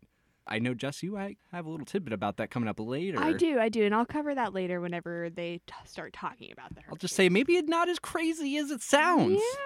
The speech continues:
Speaker 2: Yeah.
Speaker 1: Mm-hmm. As the children pull up to their new home, they are shocked to find that this house is quite literally overlooking the lake, in that half the home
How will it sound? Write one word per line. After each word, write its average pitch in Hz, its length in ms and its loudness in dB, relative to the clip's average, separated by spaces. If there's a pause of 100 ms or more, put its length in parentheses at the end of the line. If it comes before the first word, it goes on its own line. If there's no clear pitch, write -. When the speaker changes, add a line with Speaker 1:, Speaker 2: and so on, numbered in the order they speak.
Speaker 2:
Yeah. 175 300 -4
Speaker 1:
Mm-hmm. 180 1120 -4 (320)
As 127 140 -6
the 147 80 -4
children 196 400 2
pull 170 180 0
up 143 100 0
to - 120 -6
their 123 140 0
new 120 180 2
home, 135 260 0
they 139 140 0
are 139 160 0
shocked 147 400 -2
to 143 100 0
find 156 440 2
that 151 200 -2
this 175 200 -6
house 208 340 -4
is 220 160 -6
quite - 460 -2
literally 180 840 2
overlooking 110 580 -2
the 98 80 -2
lake, 98 320 -4 (280)
in 147 160 2
that 160 180 4
half - 340 0
the 170 180 2
home 175 360 4